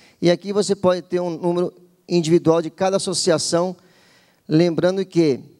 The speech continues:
aqui nasceu a Rádio Novo Tempo no Brasil, na cidade de Afonso Cláudio, e hoje nós temos ali duas rádios, uma em Vitória e uma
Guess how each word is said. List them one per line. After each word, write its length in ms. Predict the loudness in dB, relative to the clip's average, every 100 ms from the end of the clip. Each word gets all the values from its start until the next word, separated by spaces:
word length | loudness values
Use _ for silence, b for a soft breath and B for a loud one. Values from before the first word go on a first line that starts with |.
| _ _ _ _ _ -14 -8
aqui 320 | -8 -6 -4
nasceu 560 | -2 -2 -2 0 0 -2
a 100 | -6
Rádio 320 | -4 -4 -4
Novo 240 | -4 -2 -4
Tempo 360 | -4 -4 -4
no 80 | -2
Brasil, 520 | 0 -2 -2 -2 -4 -10 -20 b b b b
na 120 | -2 -2
cidade 280 | 0 -2
de 80 | -2
Afonso 340 | -4 -4 -6 -2
Cláudio, 540 | 0 0 -2 -8 -20 _ _ _ _ _
e 160 | 2 4
hoje 240 | 4 0
nós 220 | -2 -4
temos 400 | -2 -2 -2 0
ali 340 | 0 0 -4 -6
duas 460 | -10 -2 0 0 0
rádios, 640 | -2 -2 -4 -10 -12 -14 _ _ _ _
uma 200 | 0 2
em 60 | 2
Vitória 560 | 0 0 0 2 -4 -4
e 160 | 0
uma 240 | 0 0